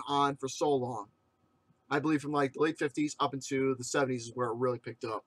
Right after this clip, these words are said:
Especially in, like, the mid to late seventies in the U K territories, punk was where it's at. It, the genre was all about being different. It was all about going against the machine,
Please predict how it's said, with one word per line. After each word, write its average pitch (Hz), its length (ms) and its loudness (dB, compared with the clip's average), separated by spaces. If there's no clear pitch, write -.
Especially 220 440 6
in, 208 80 4
like, 185 220 2
the 143 60 0
mid 202 380 8
to 180 120 6
late 185 220 8
seventies 190 680 0
in 165 160 -2
the 151 80 2
U 165 260 2
K 170 200 4
territories, 180 880 4
punk 180 260 6
was 151 180 2
where 139 240 6
it's 131 140 2
at. 131 300 0
It, 220 200 -4
the 202 120 12
genre 240 320 4
was 208 140 4
all 214 180 6
about 185 240 4
being 160 240 -2
different. 123 540 0
It 180 60 6
was 190 120 6
all 247 240 8
about 214 460 4
going 196 300 6
against 165 380 0
the 147 60 -6
machine, 196 540 -2